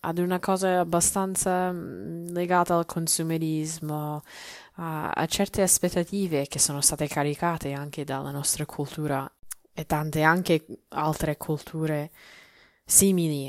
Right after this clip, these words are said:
a-, alla nostra. Ora Gesù dice cosa? Dice di venire a Lui.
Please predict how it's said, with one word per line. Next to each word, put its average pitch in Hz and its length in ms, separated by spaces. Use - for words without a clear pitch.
a-, 143 320
alla 147 260
nostra. 147 500
Ora 165 240
Gesù 175 360
dice 170 440
cosa? 135 580
Dice 202 360
di 160 140
venire 175 540
a 151 180
Lui. 135 520